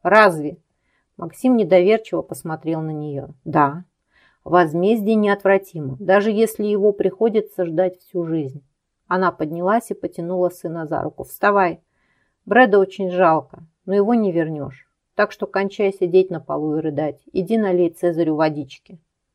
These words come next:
Мама. Сын уже стоял рядом и смотрел на неё блестящими от слёз глазами. Я очень за Цезаря боюсь. А вдруг его тоже отравят?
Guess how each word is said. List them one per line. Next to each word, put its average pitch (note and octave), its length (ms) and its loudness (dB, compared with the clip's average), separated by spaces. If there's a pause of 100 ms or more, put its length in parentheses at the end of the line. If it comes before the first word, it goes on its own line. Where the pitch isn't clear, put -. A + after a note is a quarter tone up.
(300)
Мама. F#3+ 460 2 (440)
Сын A3 240 -2
уже F#3 180 2
стоял F3 340 0
рядом G3+ 320 2
и F#3+ 40 -6
смотрел F#3 440 -4
на F#3 80 -2
неё F3+ 180 -2
блестящими E3+ 640 -4
от D#3+ 140 -8
слёз E3 240 -2
глазами. E3 560 2
Я F#3 160 4
очень G#3 280 -2
за F3+ 120 0
Цезаря E3 380 -4
боюсь. D3 440 -4 (680)
А F#3 120 8
вдруг A#3 280 0
его G#3 180 0
тоже F3 300 2
отравят? D3 460 -4